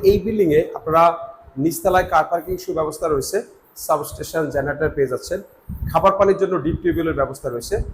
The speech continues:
এবং এই বিল্ডিংয়ে দুই দুইটি লিফট, আহ, লিফটের ব্যবস্থা রয়েছে এবং টপ ফ্লোরে কমিউনিটি হলের সুব্যবস্থা রয়েছে।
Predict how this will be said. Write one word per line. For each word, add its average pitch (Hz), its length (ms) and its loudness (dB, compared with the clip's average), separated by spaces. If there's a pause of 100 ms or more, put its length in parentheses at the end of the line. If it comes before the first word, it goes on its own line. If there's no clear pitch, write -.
(300)
এবং 139 120 -4 (120)
এই 175 120 4
বিল্ডিংয়ে 202 500 6
দুই 196 160 -4
দুইটি 196 340 -8
লিফট, 165 340 -4
আহ, 147 200 4
লিফটের 165 360 -2
ব্যবস্থা 143 320 -2
রয়েছে 123 320 -4 (640)
এবং 147 200 0
টপ 185 80 8
ফ্লোরে 202 340 6
কমিউনিটি 170 460 -2
হলের 190 220 4
সুব্যবস্থা 156 500 0
রয়েছে। 123 280 -2